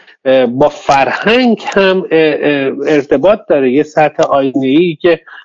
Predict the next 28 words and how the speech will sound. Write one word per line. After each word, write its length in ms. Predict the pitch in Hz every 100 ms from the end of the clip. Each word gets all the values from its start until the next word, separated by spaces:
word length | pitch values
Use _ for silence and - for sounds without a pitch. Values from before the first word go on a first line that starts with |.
| -
به 120 | 143
راحتی 380 | 139 135 135 160
یه 60 |
نفر 260 | 147 143 151
کلیدشو 600 | - 139 151 143 - 143
می‌تونه 300 | 135 139 135
در 260 | 135 131
بیاره، 280 | 127 127 127
روش 280 | 123 123 -
یه 60 | 127
خط 360 | - 127 -
بندازه. 880 | 127 120 120 120 139 165 147 143 139 _ _ _ _
خب، 360 | - - 127 - _ _ _
این 400 | 180 190 190 160
رشد 380 | 143 151 190 - -
تو 60 | 151
جامعه 460 | 160 151 147 170
به 140 | 180 165
وجود 340 | 151 151 170
اومده 420 | 170 160 143 165
که 140 | 165 196
این 240 | 185 180
اتفاق 460 | 165 - 156 185 202
نیفته. 640 | 233 262 196 - 226 214 - _ _ _ _ _
یک 280 | 151 175 - -
تیم 240 | 208 208
تعمیر 460 | 202 185 160 165 156
نگهداری 1200 | 160 147 160 143 - 151 147 185 196 170 165 165